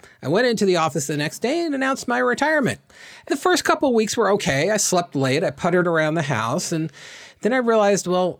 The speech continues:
uh, I'm down to alphabetizing the spice cabinet, and now I'm kind of moping around the house, and I'm bickering with my wife just to give myself something to do. I was getting miserable. I was failing retirement.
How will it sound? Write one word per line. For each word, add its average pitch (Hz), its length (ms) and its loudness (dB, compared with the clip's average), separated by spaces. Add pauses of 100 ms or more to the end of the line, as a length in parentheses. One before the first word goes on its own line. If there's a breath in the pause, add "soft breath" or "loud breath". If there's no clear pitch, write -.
uh, 147 200 -6
I'm 160 200 -2
down 220 280 0
to 170 520 2 (120)
alphabetizing 175 720 -2
the 139 60 0
spice 175 440 -2
cabinet, 104 580 -2 (100)
and 139 100 -2
now 185 140 0
I'm 214 80 -4
kind 196 240 -2
of 135 60 2
moping 143 440 2
around 120 320 0
the 101 80 -2
house, 104 460 -2
and 143 140 0
I'm 135 160 -2 (120)
bickering 220 440 2
with 180 180 0
my 151 160 2
wife 131 400 2
just 156 200 -2
to 180 60 0
give 175 160 2
myself 156 400 0
something 156 380 -2
to 117 140 -6
do. 139 560 0
I 143 80 2
was 196 180 0
getting 139 420 0
miserable. 143 640 2 (560 loud breath)
I 240 140 2
was 269 240 0
failing 226 840 2
retirement. 214 880 -2